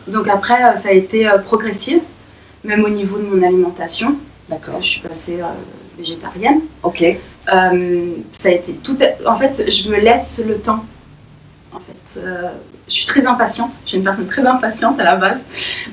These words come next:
Speaker 1: mais il y a des choses sur lesquelles, euh, je... je... vois sur de la longue durée.
Speaker 2: Ouais.
Speaker 1: Et ça, ça a été quelque chose où, euh, pour que ça marche, vraiment, euh, il faut du temps. Il faut une discipline,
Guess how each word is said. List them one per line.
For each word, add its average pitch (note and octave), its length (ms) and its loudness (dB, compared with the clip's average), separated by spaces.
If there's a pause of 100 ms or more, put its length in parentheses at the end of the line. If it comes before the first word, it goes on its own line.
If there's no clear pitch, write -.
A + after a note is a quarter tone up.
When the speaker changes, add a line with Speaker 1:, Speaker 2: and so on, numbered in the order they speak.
Speaker 1:
mais G3 180 6
il G3+ 60 8
y G3 40 6
a F#3+ 60 8
des G3 120 2
choses B3+ 260 0
sur A#3 160 -2
lesquelles, A3+ 420 0
euh, E3+ 600 2
je... F3 220 -6 (1300)
je... F3 160 -2
vois G#3 120 2
sur G#3 180 -4
de F#3+ 60 2
la F#3+ 100 6
longue G3 200 0
durée. G3 300 -8 (220)
Speaker 2:
Ouais. D#3+ 80 -16 (640)
Speaker 1:
Et F#3 240 2
ça, A#3+ 220 4
ça A#3+ 160 0
a G3+ 40 -4
été F#3 220 -2
quelque G3 260 -4
chose B3+ 280 -2
où, G#3 260 4
euh, F#3 200 4 (240)
pour A3+ 140 -12
que - 60 -6
ça G3 160 4
marche, - 500 2 (720)
vraiment, F#3 420 4 (680)
euh, F3+ 360 4 (160)
il F#3+ 100 -8
faut G3 180 -6
du F#3 160 -6
temps. F#3+ 220 -6 (1120)
Il F#3+ 60 -20
faut - 140 -8
une F3+ 240 4
discipline, F3+ 600 -10